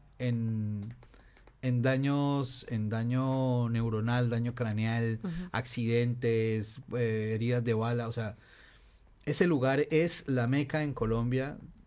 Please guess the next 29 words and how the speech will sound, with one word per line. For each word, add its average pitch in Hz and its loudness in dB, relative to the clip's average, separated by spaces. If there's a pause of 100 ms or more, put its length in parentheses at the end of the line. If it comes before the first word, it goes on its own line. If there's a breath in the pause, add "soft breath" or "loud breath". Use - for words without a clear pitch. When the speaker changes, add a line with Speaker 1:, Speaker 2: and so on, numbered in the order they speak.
(600)
Speaker 1:
De 147 4
hecho, 170 0
lo 120 0
que 120 -2
me, 117 0
lo 120 0
que 113 0
nos 107 0
dice 156 2
es 139 -4
que 160 0
el 127 -4
tipo 139 -4
duró 120 -2
mucho 160 0
más 156 -2
tiempo 156 -2
del 131 -2
que 113 -6
debía 101 -4
haber 113 -4
durado 123 0
inicialmente. 104 -8 (720 loud breath)
Cuando 143 2
empiezan 175 2
las 190 2
investigaciones 131 0
a - 2
desarrollarse, 117 -2